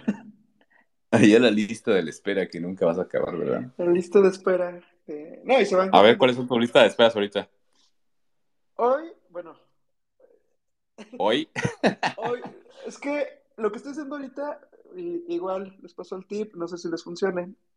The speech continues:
Speaker 1: Este, tengo los, como el reto este de cuántos libros a leer en el año, que en teoría son sesenta y voy en treinta y uno, y pues el año ya le queda un mes y cachito, ¿no? Dos meses a lo mucho.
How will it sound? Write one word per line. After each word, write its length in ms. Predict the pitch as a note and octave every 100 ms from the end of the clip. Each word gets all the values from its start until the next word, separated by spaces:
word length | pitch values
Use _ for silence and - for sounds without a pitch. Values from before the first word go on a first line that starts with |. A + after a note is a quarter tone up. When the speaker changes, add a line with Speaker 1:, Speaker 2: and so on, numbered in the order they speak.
| _
Speaker 1:
Este, 720 | E3 D#3+ - - F3 E3+ E3+ E3+
tengo 220 | F#3 F#3
los, 520 | G3 F3 E3 E3 - -
como 200 | E3+ E3
el 100 | D#3
reto 320 | F3 F3 F3+
este 220 | F3 E3+
de 100 | D#3
cuántos 260 | E3 E3 E3+
libros 240 | E3 E3+
a 40 |
leer 140 | D#3 D#3+
en 100 | D#3+
el 100 | F3
año, 300 | F#3+ F3+ F3+
que 260 | D#3 D3 - _ _ _ _ -
en 160 | - -
teoría 240 | E3 E3+
son 160 | F3+ E3+
sesenta 800 | F3+ F3 G3+ G3 F#3 F3 - -
y 140 | E3+ D#3
voy 240 | D#3+ D#3+
en 420 | D#3+ D#3 D3+ D#3 -
treinta 440 | E3 D#3+ D#3+ E3
y 100 | D#3+
uno, 380 | G3+ G3 A#3 B3 _ _ _ _ _ _ -
y 120 | E3+
pues 240 | E3 D#3+
el 120 | D#3+
año 200 | D#3+ F3+
ya 180 | G3 F#3
le 160 | E3+ E3+
queda 480 | E3+ E3+ D#3+ D3 D3+
un 400 | - - - -
mes 180 | D#3 D#3
y 60 | -
cachito, 400 | - - G3+ D#3
¿no? 160 | D#3
Dos 260 | F#3 E3+ -
meses 340 | D#3 - -
a 40 | E3+
lo 100 | D#3+
mucho. 300 | F#3+ -